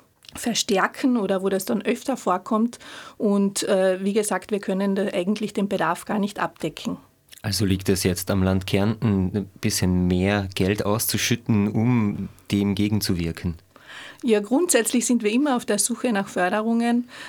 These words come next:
Speaker 1: weil wir natürlich von Förderungen abhängig sind,
Speaker 2: Mhm.
Speaker 1: immer nur so viel anbieten können, wie auch finanziell abgedeckt ist.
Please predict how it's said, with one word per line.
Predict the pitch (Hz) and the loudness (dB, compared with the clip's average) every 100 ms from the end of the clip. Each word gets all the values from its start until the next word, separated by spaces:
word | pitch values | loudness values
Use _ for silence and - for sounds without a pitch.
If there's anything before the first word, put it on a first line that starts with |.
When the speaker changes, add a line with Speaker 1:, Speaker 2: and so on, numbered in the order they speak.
| - | -8
Speaker 1:
weil | 208 190 185 196 | 0 2 2 2
wir | 220 214 | 2 2
natürlich | 208 202 202 220 214 214 - | 2 0 2 2 2 -2 -2
von | 208 202 | -2 2
Förderungen | 190 190 202 196 190 | 2 2 2 0 0
abhängig | 196 - 202 214 208 | -2 0 0 0 0
sind, | - 247 285 - | 2 2 2 -4
Speaker 2:
Mhm. | 98 | 0
Speaker 1:
immer | 226 226 | 2 4
nur | 214 214 | 2 2
so | - 226 | 2 0
viel | 220 | 0
anbieten | - 196 202 233 226 202 | 0 -2 -2 -2 -2 -2
können, | 202 202 202 | 0 0 2
wie | 202 | 0
auch | 190 | 0
finanziell | 226 196 196 190 190 | 0 0 0 0 0
abgedeckt | 190 - 226 202 208 - | -2 -2 -2 0 -2 -2
ist. | 220 | -2